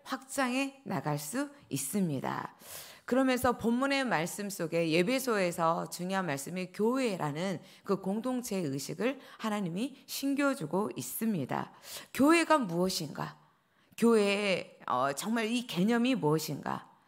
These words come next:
교회는 바로 예수를 그리스도로 믿는 구원 얻는 바로 저와 여러분이 교회인 줄 믿습니다. 하나님의 성전된 우리,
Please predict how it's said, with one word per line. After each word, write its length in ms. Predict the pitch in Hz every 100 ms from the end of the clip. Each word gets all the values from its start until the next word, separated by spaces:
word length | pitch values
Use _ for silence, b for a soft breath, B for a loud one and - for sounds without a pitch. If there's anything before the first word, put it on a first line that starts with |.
| B B B -
교회는 400 | 233 233 220 226
바로 420 | 185 226 285 B B
예수를 880 | 214 247 247 226 208 190 190 294 285
그리스도로 500 | 349 381 - 285 277
믿는 400 | 185 170 165 -
구원 380 | 233 262 269 233
얻는 320 | 185 254 320 B -
바로 160 | 180
저와 400 | 180 175 233 302
여러분이 760 | 208 185 185 180 254 320 - -
교회인 400 | 220 220 196 160
줄 260 | 151 254 320 -
믿습니다. 960 | - 170 - 196 156 131 135 - - - B B B B B
하나님의 540 | - 320 311 294 285 277
성전된 840 | 240 247 240 220 190 214 262 254 -
우리, 440 | 151 143 123